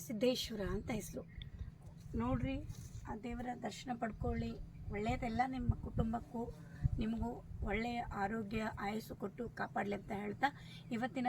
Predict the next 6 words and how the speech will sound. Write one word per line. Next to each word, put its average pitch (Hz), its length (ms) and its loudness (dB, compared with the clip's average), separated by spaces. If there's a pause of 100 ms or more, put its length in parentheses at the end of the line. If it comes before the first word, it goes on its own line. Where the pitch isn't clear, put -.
(120)
ಸಂಚಿಕೆಯಲ್ಲಿ 226 680 0 (160)
ಶಿವ 285 180 2 (200)
ತಾಂಡವನ 240 560 10
ಸೂತ್ರ - 280 12 (120)
ಬಗ್ಗೆ - 240 8 (480)
ನಿಮಗೆ 208 260 4